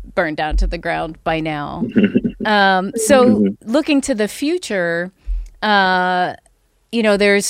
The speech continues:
Speaker 1: the things that we were speculating about in terms of the direction was, like, is it going to make,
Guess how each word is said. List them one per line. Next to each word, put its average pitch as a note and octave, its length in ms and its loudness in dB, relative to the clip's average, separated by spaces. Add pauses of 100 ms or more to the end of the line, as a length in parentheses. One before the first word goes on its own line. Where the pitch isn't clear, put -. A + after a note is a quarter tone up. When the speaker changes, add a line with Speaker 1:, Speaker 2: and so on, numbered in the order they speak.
(120)
Speaker 1:
the G#3+ 160 4
things C4 240 4
that G3+ 180 4
we B3+ 160 2
were C#4 140 0
speculating F3 720 0
about D#3+ 680 0
in E3+ 180 -8
terms E3+ 300 -6
of E3 120 -6
the F3 100 0
direction E3 480 -2
was, D#3 240 -4
like, D3+ 320 -4
is D#3+ 180 -4
it E3 120 -4
going D#3+ 240 -2
to D#3+ 320 0
make, D#3+ 340 -4